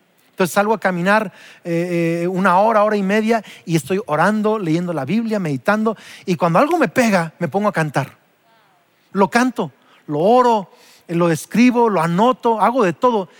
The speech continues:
Y luego llego a casa y le digo a Kelly, "¿Qué crees? <laughs> ¿Qué crees que me impactó?". Y sabes, tu pila se carga cuando descubres qué te estimula, cuando tienes el hábito de conectar. Escucha,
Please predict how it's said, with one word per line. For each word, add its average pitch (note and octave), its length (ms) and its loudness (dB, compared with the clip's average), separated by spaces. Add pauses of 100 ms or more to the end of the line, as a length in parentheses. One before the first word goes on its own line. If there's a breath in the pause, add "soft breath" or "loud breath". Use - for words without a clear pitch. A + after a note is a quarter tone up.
(460 soft breath)
Y G3 160 0
luego D4 260 2
llego C4+ 180 0
a A#3 100 -2
casa C4+ 300 0
y F#3+ 40 -2
le F3+ 40 -2
digo G3 120 0
a F#3+ 60 -8
Kelly, F#3 280 -4 (360 loud breath)
"¿Qué D#3 240 -8
crees? - 640 -6
<laughs> E5 1600 -6
¿Qué C4+ 140 -6
crees C4+ 240 0
que C4+ 100 -2
me A#3+ 100 4
impactó?". G3 760 0 (420 loud breath)
Y F3+ 60 -6
sabes, B3 380 0 (220)
tu F3 120 -8
pila B3 360 0
se - 180 -4
carga D3 500 -2 (680)
cuando D#3+ 320 0
descubres E3 520 -4 (240)
qué F3 160 0
te G3+ 120 -4
estimula, D#3 560 -6 (540)
cuando D#3 160 -6
tienes E3 200 -2
el C#3+ 220 -4
hábito G3 400 0
de E3 100 -2
conectar. E3+ 680 -2
Escucha, D3+ 460 -6